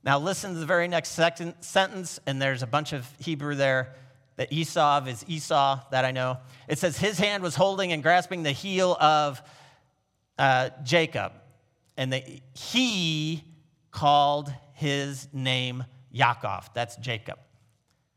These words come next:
So you see, it was he. So who called his name,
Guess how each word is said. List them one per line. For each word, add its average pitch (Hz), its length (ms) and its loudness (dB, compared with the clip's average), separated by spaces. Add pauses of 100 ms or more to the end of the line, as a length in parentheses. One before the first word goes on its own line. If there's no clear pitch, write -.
(720)
So - 140 -8
you 147 80 0
see, 165 260 -4
it 151 60 -4
was 147 160 -4
he. 131 400 -4
So 139 480 -2 (480)
who 233 500 0
called 156 720 2 (960)
his 165 260 -2
name, 151 560 0